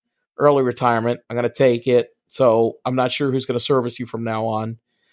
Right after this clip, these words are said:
But, you know, good luck and stuff or whatever." "Well, that sucks, you know, knowing him for years." I'm like, "Well, you know, hope to see you again. You know, well, take care." So I got an, I got something broke down a couple of months ago. I place a call to I B M and he shows up. And I'm like, "Wait,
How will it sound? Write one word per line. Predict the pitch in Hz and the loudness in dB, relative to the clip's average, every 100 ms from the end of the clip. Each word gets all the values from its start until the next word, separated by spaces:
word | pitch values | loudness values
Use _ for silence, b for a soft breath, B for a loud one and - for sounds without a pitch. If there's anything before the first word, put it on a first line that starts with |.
| _ _ | _ _
But, | - 127 - | 0 0 2
you | |
know, | 131 | 2
good | 117 120 | 2 4
luck | 151 160 - | 4 4 2
and | 120 113 | -4 -2
stuff | 147 131 | 0 0
or | 127 | 2
whatever." | 127 135 | 2 4
"Well, | 143 131 | 4 2
that | 147 - | 0 0
sucks, | 107 107 | -4 -4
you | 113 117 | -6 -4
know, | 113 | -2
knowing | 117 113 | -2 -2
him | 113 | -4
for | 107 | -8
years." | 104 139 131 | -6 -4 -4
I'm | 120 | -4
like, | 113 113 | -6 -6
"Well, | 117 113 - _ _ _ | -6 -6 -10 _ _ _
you | 147 | 2
know, | |
hope | 127 131 | 2 0
to | |
see | - 131 | -6 -4
you | 123 | 0
again. | 123 160 220 151 110 | 0 2 0 -2 -8
You | - | -6
know, | 135 131 | -2 0
well, | 139 131 | 0 0
take | 131 123 | -2 -4
care." | 196 202 131 B B B B B B _ _ _ _ _ _ _ | 0 0 0 B B B B B B _ _ _ _ _ _ _
So | - 185 | 2 6
I | 170 | 6
got | 175 180 | 6 4
an, | 165 135 - | 4 0 2
I | |
got | 160 185 180 | 4 4 4
something | 170 160 143 | 0 0 2
broke | 151 139 - | 4 4 4
down | 131 131 | 4 4
a | 135 | 2
couple | 143 131 | 0 0
of | 131 | 0
months | 131 127 | 0 -2
ago. | 127 127 | -2 0
I | 127 | 0
place | 123 147 147 | 2 0 0
a | |
call | - 120 | 0 0
to | 117 | 0
I | 113 117 | -2 -2
B | 110 104 | -2 -6
M | 104 | -6
and | 117 | -6
he | 110 | -2
shows | - 117 113 | 2 2 4
up. | 214 185 - _ _ _ _ _ _ _ | 2 2 -4 _ _ _ _ _ _ _
And | - 139 | 0 0
I'm | 123 | 2
like, | 120 113 - _ _ _ - | 0 -2 -10 _ _ _ -2
"Wait, | 185 165 | 0 0